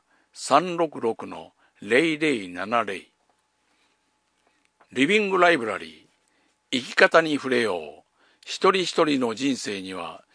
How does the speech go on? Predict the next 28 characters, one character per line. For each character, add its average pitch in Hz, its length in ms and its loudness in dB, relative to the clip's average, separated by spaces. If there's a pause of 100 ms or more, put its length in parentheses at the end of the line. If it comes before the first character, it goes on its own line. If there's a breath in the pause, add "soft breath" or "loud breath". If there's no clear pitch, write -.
(120)
ス - 180 -10
ト 190 120 4
ー 175 180 6
リ 107 180 -6
ー 95 60 -12
が 90 160 -4
あ 82 40 -4
る。 73 120 -12 (1500)
時、 139 400 -4 (600 soft breath)
十 151 280 -2
二 170 140 -4
月 156 340 -2
二 143 180 -2
十 151 200 0
二 113 160 -6
日 - 420 -12
金 143 240 -4
曜 139 240 0
日、 82 220 -18 (480 soft breath)
午 131 180 0
後 120 240 -2 (240 soft breath)
六 120 300 -2
時 147 160 -4
三 147 300 -4
十 160 120 -4
分 101 340 -12
か 95 140 -10
ら 85 200 -12